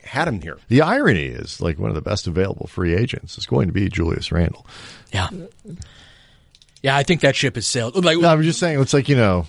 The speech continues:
Speaker 1: We were joking before, how amazing would it be <laughs> if the Lakers this offseason strike out on all the big names and end up bringing in Randle and then putting out an offer sheet to the Nets for D'Angelo Russell <laughs> that they don't match.
Speaker 2: And they bring him back.
Speaker 3: Bring the gang back together.
Speaker 2: Bring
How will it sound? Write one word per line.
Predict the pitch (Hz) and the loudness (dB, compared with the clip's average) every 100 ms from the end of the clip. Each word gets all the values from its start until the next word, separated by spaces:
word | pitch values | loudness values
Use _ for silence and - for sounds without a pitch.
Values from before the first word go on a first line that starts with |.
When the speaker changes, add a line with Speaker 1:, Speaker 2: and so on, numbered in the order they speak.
| - | 0
Speaker 1:
We | 127 214 | 4 4
were | 202 | 4
joking | 131 127 120 | 4 4 2
before, | 104 117 113 | 0 2 2
how | 101 143 | 4 2
amazing | 147 110 113 123 113 113 | 2 2 0 0 -2 -4
would | 104 | -4
it | - | -4
be | 90 104 104 87 | -2 0 0 -2
<laughs> | - | -2
if | - 147 - | 0 2 0
the | - | -4
Lakers | 113 117 147 - 135 | 0 0 0 0 0
this | 127 117 | -2 -2
offseason | 104 104 104 95 98 | -2 -2 -4 -8 -8
strike | - - 120 143 | -8 -2 0 0
out | 135 117 | 0 -2
on | 107 | -2
all | 101 | -2
the | 101 | -4
big | 95 107 90 | -4 -6 -4
names | 95 92 90 - - - | -6 -6 -10 -16 -20 -6
and | 113 | -2
end | 120 127 | 0 2
up | 131 101 | -2 0
bringing | 113 131 117 | 0 2 0
in | 104 92 | -2 -2
Randle | 104 113 120 120 110 | -2 2 4 4 2
and | - 104 | -2 -2
then | 104 107 104 - _ _ | -2 -2 -4 -8 _ _
putting | - 127 127 | 0 2 2
out | 113 110 | 0 -2
an | 107 - | -4 0
offer | 110 117 113 | 0 2 -2
sheet | - 117 110 | -4 -6 -6
to | 98 | -4
the | |
Nets | 104 104 107 - - - - | -2 -2 -2 -4 -6 -8 -8
for | 110 | -6
D'Angelo | 95 104 107 98 95 | -2 -2 -2 -4 -4
Russell | 95 101 - - | -2 0 2 2
<laughs> | 220 | 0
that | - 202 | 0 0
they | 151 | 0
don't | 151 - 151 135 - | -4 2 2 2 0
match. | 107 120 131 110 | 0 0 0 2
Speaker 2:
And | |
they | 110 107 | 4 4
bring | 117 | 4
him | 104 | 2
back. | 101 92 - - - - - - - - | 2 2 2 2 0 -10 -18 -16 -14 -6
Speaker 3:
Bring | 151 180 | 0 2
the | 165 | 2
gang | 147 151 | 2 2
back | 147 135 | 2 2
together. | 156 143 | 2 2
Speaker 2:
Bring | 131 | 4